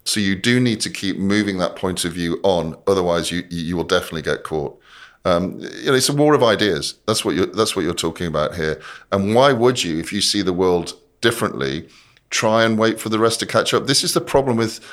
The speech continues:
a lot of analyst relations, and we'll talk about th-, that as a role sometime in the future. But,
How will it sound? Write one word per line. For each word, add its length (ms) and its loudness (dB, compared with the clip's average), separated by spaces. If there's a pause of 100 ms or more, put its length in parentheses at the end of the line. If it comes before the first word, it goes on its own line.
(140)
a 60 4
lot 280 6
of 200 -2
analyst 360 0
relations, 440 2
and 80 -4
we'll 60 -4
talk 200 -4
about 320 0
th-, 200 -8
that 200 2
as 80 -6
a 60 -6
role 360 -2 (120)
sometime 340 -4
in 60 -2
the 80 -6
future. 280 0
But, 220 0